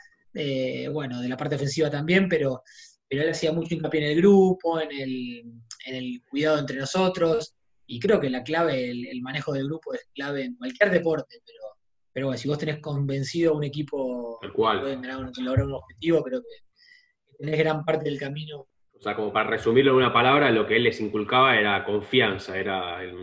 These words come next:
Speaker 2: mensaje que bajaba, era dar confianza y no se necesitaba quizás a alguien que venga ajeno al plantel a, a mostrarles ese camino a ustedes.
Speaker 1: No, y él no te iba, no te lo iba a permitir, no le iba a dejar que entre alguien de afuera. Él, por eso, el, el fuerte de él era ese, el manejo de grupo,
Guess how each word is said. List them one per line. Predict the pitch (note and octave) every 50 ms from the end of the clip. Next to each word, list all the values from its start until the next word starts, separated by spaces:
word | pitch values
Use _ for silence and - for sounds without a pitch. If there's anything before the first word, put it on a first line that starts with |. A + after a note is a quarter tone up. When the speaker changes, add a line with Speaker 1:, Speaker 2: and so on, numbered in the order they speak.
| F2+ F2+
Speaker 2:
mensaje | F2 F#2 F#2 F#2 F2+ - A#2+ A#2 C3 A#2+
que | G2+
bajaba, | G2 F#2+ - A#2+ A#2+ A#2
era | G2 F#2+
dar | G2+ G#2 G#2+
confianza | G#2+ G#2 G2 G2 - B2 B2 C3 C#3+ D3+ D3 - D#3 A#2+
y | G2+ F#2+
no | F#2+ G#2
se | G2 A2+ A2
necesitaba | G#2 F#2 G#2+ G2 - A#2+ A#2+ A#2+ A#2
quizás | A2+ A2 G2+ - B2 A#2 A#2 -
a | G#2+ G#2+
alguien | A#2+ B2 B2 C3 B2 A2
que | - F#2+
venga | G2+ G#2 G#2+ G#2+ G#2 G2+ G2 F#2 F#2 - -
ajeno | - - - - - A#2 A#2 A#2 A2+
al | A2 G#2+
plantel | A2+ G#2+ G#2 G#2 G2 A2 A2+ A#2 A#2+
a, | A2+ G2+ F#2 F2+ F#2 F#2 F#2+ - _ _ - -
a | G2
mostrarles | G2+ G2 - _ A2+ A#2 A2+ -
ese | A2+ A2 G#2+
camino | - G#2 A2 A2+ A2+
a | G#2
ustedes. | - - A#2 G#2 F#2+ F2+ - _ _ _ _ _ _ _ _ _ _ _ _ _ _ _ _ _ _
Speaker 1:
No, | _ F3 F3 G3+ A3 G#3+
y | G#3+ F3 E3
él | F3 F#3+ G3
no | F#3 F#3
te | F3+ E3+
iba, | F3 F3 F3
no | E3+ E3 E3 E3
te | - - D#3
lo | D#3
iba | D#3 D3+
a | C#3+
permitir, | - C3+ B2+ C4+ C4 - - E3+ D3+ C#3
no | C3 C#3+
le | C#3+ D4
iba | D4 -
a | C3
dejar | B2+ A#2 - D3 D3
que | B2 B2+
entre | C3 C3+ B2+ C#3
alguien | C3 C3 C3+ C3
de | B2+ B2
afuera. | - - C3+ B2+ A#2+ A#2 A#2+ C3
Él, | C3+ C3+ B2+ A#2+ A#2
por | - B2+
eso, | C3 A#2+ - A2
el, | A2 A#2 A#2 A#2
el | - - -
fuerte | _ - D3+ C#3+ - D#3+
de | E3
él | F3 F3
era | E3 D3+ C#3
ese, | B2+ A#2+ - B2
el | A#2
manejo | B2 C3 D3 C#3+ - D3
de | C#3+
grupo, | D3 D#3+ E3+ E3+ F3+ F3+ F#3+ F#3+ F#3+